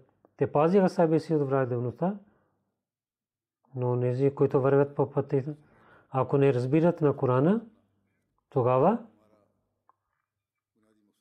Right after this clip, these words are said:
няма да получават благословите на Бога. И така и които са новите Ахмади, или които живеят тук,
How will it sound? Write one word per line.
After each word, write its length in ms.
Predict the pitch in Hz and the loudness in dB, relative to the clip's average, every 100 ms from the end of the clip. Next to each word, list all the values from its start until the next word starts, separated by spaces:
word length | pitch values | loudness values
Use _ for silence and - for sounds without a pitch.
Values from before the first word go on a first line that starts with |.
| 110 101 _ _ _ _ _ 127 | _ _ _ _ _ _ _ -4
няма 360 | 127 143 185 | 0 2 2
да 120 | 202 | 2
получават 560 | 208 190 185 180 165 156 | 2 0 2 2 2 2
благословите 800 | 156 151 143 - 147 143 143 143 | 2 2 0 0 2 2 2 0
на 100 | 135 | -2
Бога. 360 | 120 113 110 104 _ _ _ _ _ _ _ _ _ _ _ _ _ _ _ _ _ _ _ _ _ _ _ | 0 0 -2 -8 _ _ _ _ _ _ _ _ _ _ _ _ _ _ _ _ _ _ _ _ _ _ _
И 180 | 127 123 | -4 -2
така 280 | 143 143 147 | 0 2 2
и 100 | 143 | 4
които 380 | 147 139 147 139 | 2 2 0 -2
са 300 | 143 135 131 | 0 0 0
новите 420 | 131 131 135 139 | 0 0 0 -2
Ахмади, 420 | 127 143 180 226 - _ _ _ _ _ _ _ _ _ _ _ _ _ _ _ _ _ _ _ _ _ - | -2 -2 -2 -4 -12 _ _ _ _ _ _ _ _ _ _ _ _ _ _ _ _ _ _ _ _ _ -4
или 340 | 131 131 131 | -2 0 0
които 280 | 135 139 143 | 0 0 0
живеят 420 | 127 127 139 143 | -2 2 2 0
тук, 220 | 143 139 | -4 -4